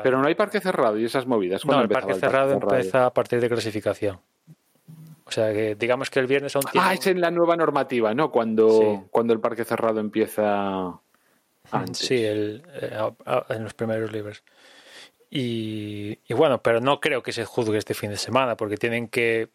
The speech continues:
Speaker 2: conseguir la pieza de Mercedes. Eh,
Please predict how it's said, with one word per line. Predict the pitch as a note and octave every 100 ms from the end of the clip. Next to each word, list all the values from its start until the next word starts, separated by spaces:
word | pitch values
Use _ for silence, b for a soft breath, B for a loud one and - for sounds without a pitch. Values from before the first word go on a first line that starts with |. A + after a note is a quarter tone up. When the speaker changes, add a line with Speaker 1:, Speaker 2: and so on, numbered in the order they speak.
| _ -
Speaker 2:
conseguir | B2+ B2 A#2 A#2+
la | A2+ A2
pieza | A#2+ A#2 A2+ A#2+
de | A2+
Mercedes. | A2 A2 - D#3 D#3 D3 D#3 D#3 D#3 D3+ - _ B B B B B B B B -
Eh, | - - F#2+